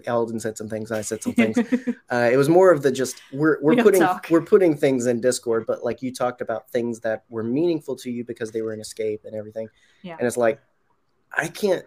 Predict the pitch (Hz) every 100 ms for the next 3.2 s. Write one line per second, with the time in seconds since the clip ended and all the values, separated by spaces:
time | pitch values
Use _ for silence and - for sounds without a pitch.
0 | - 139 123 127 123 117 113 110 - 113
1 | 107 - - - _ _ _ _ _ _
2 | _ 120 117 113 117 117 123 - 127 123
3 | 127 123